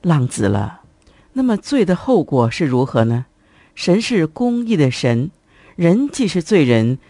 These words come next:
并且事实上是都犯了罪，亏缺了神的荣耀，因此神必定不会不加闻问，否则我们的神就会将他自己陷于不义。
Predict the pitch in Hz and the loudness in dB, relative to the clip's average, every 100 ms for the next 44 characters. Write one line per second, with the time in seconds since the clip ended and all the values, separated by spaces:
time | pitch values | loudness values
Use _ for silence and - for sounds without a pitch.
0 | _ - 180 147 123 - - 247 147 139 | _ -6 0 0 0 -4 -6 -4 -2 -2
1 | 165 127 110 _ - 156 202 180 170 175 | 0 -2 -4 _ -8 -2 2 2 2 0
2 | 117 101 156 101 104 _ _ _ - 220 | 0 0 2 0 -2 _ _ _ -4 -2
3 | 208 - 196 139 - 139 147 117 110 143 | -2 -2 0 0 0 0 0 0 0 0
4 | 117 104 - _ _ _ _ 247 233 170 | -2 -6 -14 _ _ _ _ -6 -4 -4
5 | - 143 170 190 _ _ _ _ 269 180 | 0 0 0 -4 _ _ _ _ -2 0
6 | 170 131 160 214 160 107 _ 220 165 120 | 0 0 -2 0 -2 -2 _ -6 -4 -2
7 | 160 143 143 151 120 110 135 160 113 95 | 0 0 0 -2 -2 0 0 0 0 -4
8 | - _ _ _ _ 185 165 160 180 214 | -14 _ _ _ _ -2 -2 0 0 2
9 | 175 131 160 147 131 139 165 156 127 110 | 2 2 2 2 0 2 0 2 2 -2
10 | _ _ _ - 214 208 214 208 220 147 | _ _ _ -4 -2 0 -4 0 -2 0
11 | 120 113 - - 214 147 120 123 117 117 | -2 -2 -4 -6 0 2 0 -2 -2 -2
12 | 156 117 - | 0 -2 -4